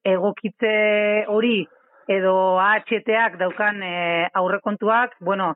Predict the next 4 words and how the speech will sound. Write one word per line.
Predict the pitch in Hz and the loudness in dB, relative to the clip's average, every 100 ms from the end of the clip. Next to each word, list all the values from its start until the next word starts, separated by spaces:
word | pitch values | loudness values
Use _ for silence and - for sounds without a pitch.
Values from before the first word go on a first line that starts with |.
| - | -4
eh, | 190 175 165 160 160 - - _ _ - | -2 0 0 -2 -6 -10 -20 _ _ -6
ez? | 208 - | -6 -4
<laughs> | - - 196 170 160 - - _ - _ _ _ | -6 -4 -6 -6 -6 -10 -20 _ -20 _ _ _
Bueno, | 175 170 | -4 -4